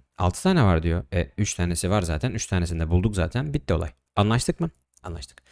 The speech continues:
Peki, dörde geçelim. Şimdi yukarıda verilen tekrarlı çarpım üstü ifade olarak yazacağız. E, çok kolay. On tane diyorsa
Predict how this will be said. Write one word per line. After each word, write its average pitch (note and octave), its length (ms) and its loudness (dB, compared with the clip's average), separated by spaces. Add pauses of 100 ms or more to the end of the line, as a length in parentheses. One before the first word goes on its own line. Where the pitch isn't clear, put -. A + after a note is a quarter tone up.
(440)
Peki, G3 300 2 (200)
dörde E3+ 240 2
geçelim. G2+ 340 0 (340)
Şimdi G#3 220 0
yukarıda F#3+ 400 2
verilen G3 280 4
tekrarlı F#3 460 2
çarpım F#3 380 2
üstü F3+ 260 2
ifade D#3 560 0
olarak D#3+ 400 -2
yazacağız. B2+ 1300 2
E, A2 60 -4
çok F3+ 220 -6
kolay. A2+ 280 -4 (380)
On A#3 220 0
tane F#3 360 0
diyorsa E3 540 0